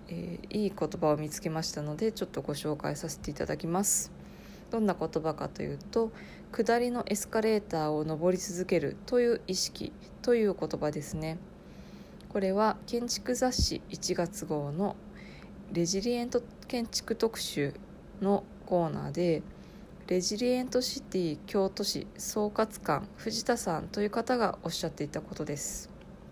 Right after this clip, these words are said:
え、ちょっと、え、内容については、か-、えー、抜粋させていただくんですけれども、まあ、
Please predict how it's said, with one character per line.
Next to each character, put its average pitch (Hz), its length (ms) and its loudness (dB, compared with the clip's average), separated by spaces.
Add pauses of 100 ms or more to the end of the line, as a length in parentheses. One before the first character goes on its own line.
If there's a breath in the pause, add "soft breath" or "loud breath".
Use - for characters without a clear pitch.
(600)
え、 180 120 -2
ち - 100 -2
ょ - 40 6
っ - 20 -10
と、 - 280 0 (720 loud breath)
え、 185 80 -2
内 185 200 4
容 190 120 6
に 196 120 4
つ 214 100 0
い 202 80 4
て 160 140 6
は、 147 180 2 (640)
か-、 202 140 -2 (260)
え 160 160 -2
ー、 - 40 -8
抜 165 120 2
粋 170 240 4
さ 175 140 0
せ - 100 -6
て - 120 -6
い 147 40 -6
た 156 100 0
だ 156 120 0
く 160 140 -4
ん 151 40 -2
で 147 80 -2
す - 140 -8
け 151 120 -4
れ 143 100 -2
ど 147 100 -2
も、 165 320 2 (520 loud breath)
ま 214 100 4
あ、 - 80 0